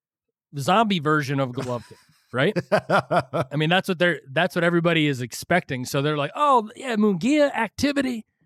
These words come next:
Speaker 1: razzle dazzle. Look at it. He'll, he'll easily beat Golovkin."
Speaker 2: I,
Speaker 1: I'm sitting here, I'm like, wasn't it just, like, two years ago <laughs> when, when the, the, the patron saint of Las Vegas boxing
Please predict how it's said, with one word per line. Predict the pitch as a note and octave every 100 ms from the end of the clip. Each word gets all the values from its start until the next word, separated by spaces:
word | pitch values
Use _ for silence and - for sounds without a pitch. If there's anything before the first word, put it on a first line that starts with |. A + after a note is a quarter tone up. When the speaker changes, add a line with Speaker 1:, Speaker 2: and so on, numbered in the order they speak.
| _
Speaker 1:
razzle | G#3+ B3+ A3+ A#3+
dazzle. | G#3+ C#4+ C#4 B3+ A#3 _ _
Look | D4 C4+ A#3+
at | E3
it. | C#3+
He'll, | F#3 A#3+ E3+
he'll | A3
easily | G3+ B3 G#3 F#3+ E3
beat | D#3+ D#3
Golovkin." | D3 C#3+ G3+ E3+ C#3 A#2+
Speaker 2:
I, | - _ _ _ -
Speaker 1:
I'm | C4
sitting | D4+ D4+ A#3+
here, | A#3+
I'm | A3+ B3+
like, | A#3 D#3+ - -
wasn't | G#3+ G4+
it | A4 A#3+
just, | A#3+ B3
like, | G3+ D#3
two | - A#3+ A#3
years | F3 G3 A3
ago | G#3+ G#3+ A3 A3 - _ _ _
<laughs> | _ _ _
when, | F#3 A3 G3 D3+ _
when | G3 G#3+ G#3+ G3
the, | F3 E3+ D#3+ C#3+ D3+
the, | E3+ D#3 D3
the | C#3+ D3
patron | - A#3 - A3+ F#3+
saint | - - G#3+ G#3 G#3
of | D#3
Las | D#3+ F3 F3
Vegas | E3 F#3 E3+ B2
boxing | E3 D#3+ F3 - F#3+ F#3+